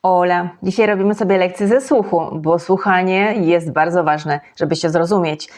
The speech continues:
Bo co wam z tego, że będziecie mniej więcej potrafili rozmawiać i wyrażać się, skoro nie zrozumiecie tego, co wasz rozmówca do was mówi? A hiszpański to drugi najszybszy język na świecie,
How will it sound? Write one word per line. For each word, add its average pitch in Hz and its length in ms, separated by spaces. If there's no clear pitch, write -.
Bo 247 100
co 262 180
wam 240 160
z 233 80
tego, 220 320
że 190 300
będziecie 185 800
mniej 196 260
więcej 208 560
potrafili 202 560
rozmawiać 185 720
i 170 100
wyrażać 185 520
się, 254 240
skoro 233 400
nie 247 200
zrozumiecie 233 720
tego, 226 580
co 214 280
wasz 175 300
rozmówca 185 580
do 160 140
was 180 220
mówi? 226 420
A 170 80
hiszpański 247 600
to 180 120
drugi 226 320
najszybszy 208 500
język 196 320
na 202 120
świecie, 202 440